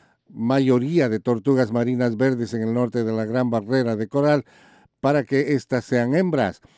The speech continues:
Científicos de la Administración de la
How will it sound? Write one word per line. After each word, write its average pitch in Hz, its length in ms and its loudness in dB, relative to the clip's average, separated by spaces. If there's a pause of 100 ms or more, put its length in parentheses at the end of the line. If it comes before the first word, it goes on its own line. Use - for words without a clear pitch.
(220)
Científicos 131 640 2
de 123 60 2
la 127 100 4
Administración 127 880 0 (400)
de 107 320 2
la 104 400 0